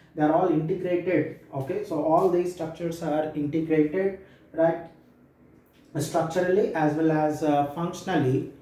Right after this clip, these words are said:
right, to support okay, so all these going to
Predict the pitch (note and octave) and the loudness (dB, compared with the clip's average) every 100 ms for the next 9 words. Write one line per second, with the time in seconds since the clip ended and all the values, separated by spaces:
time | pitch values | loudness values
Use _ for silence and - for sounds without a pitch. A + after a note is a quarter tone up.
0 | - D#3 D#3+ - - - - E3 D#3+ D#3+ | -8 -4 -4 -6 -18 -20 0 8 10 10
1 | D#3+ D#3+ - _ - F3 - G#3+ E3+ - | 8 4 -6 _ -14 -10 -6 -2 -2 -2
2 | - - - - - - D3+ E3+ G3 - | -10 -20 -20 -20 -20 -10 -8 -6 -8 -6
3 | F3 E3+ E3+ D#3+ F3+ F#3 E3+ E3+ - - | 0 0 0 -2 0 2 2 2 0 -12
4 | - - _ _ _ _ _ _ _ _ | -18 -20 _ _ _ _ _ _ _ _
5 | _ _ _ _ _ D#3+ D#3 D#3 D#3+ D#3 | _ _ _ _ _ -2 2 4 2 2
6 | C3 C#3 | 2 0